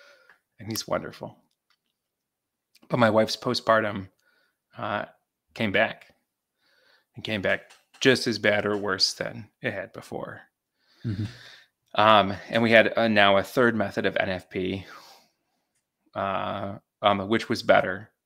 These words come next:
Speaker 1: Um, but still, we had to play it even more conservatively, 'cause we were like, "We played it pretty darn conservatively the last time." And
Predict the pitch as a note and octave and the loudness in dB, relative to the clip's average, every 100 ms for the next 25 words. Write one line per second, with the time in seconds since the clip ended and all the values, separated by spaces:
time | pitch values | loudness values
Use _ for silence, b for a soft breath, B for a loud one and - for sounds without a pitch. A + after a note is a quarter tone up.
0 | _ G#2 G2 G2 F#2+ G#2 C#3 _ _ _ | _ -8 -4 -2 -2 -4 -8 _ _ _
1 | _ _ _ _ _ _ - A#2 - - | _ _ _ _ _ _ -4 -2 -2 0
2 | A2+ G#2+ G#2 G2 - G#2 A2+ A2 B2 A#2+ | 4 6 6 0 -6 -8 0 6 6 4
3 | - A2+ G2+ G#2 G2+ G2 A#2 A2+ A2+ G2+ | 0 0 2 -2 -6 -6 2 2 0 -4
4 | - G2 G2 - F#2+ G2 _ _ G2+ A#2 | -4 -4 -6 -12 -14 -16 _ _ -10 -6
5 | A2 E2+ A#2 A#2+ C3 G#2+ - - C3+ B2 | -4 -4 -4 -2 -2 -2 -6 -8 -6 -4
6 | A#2+ G#2 G2 - A2 - - - - - | -4 -6 -6 -8 -10 -12 -10 -10 -12 -4
7 | G2+ - - - - _ b b b b | -4 -4 -12 -14 -16 _ b b b b
8 | b b _ - G#2 G2+ F#2+ F#2+ F#2+ F#2+ | b b _ -10 0 2 2 0 -2 -4
9 | F#2+ | -10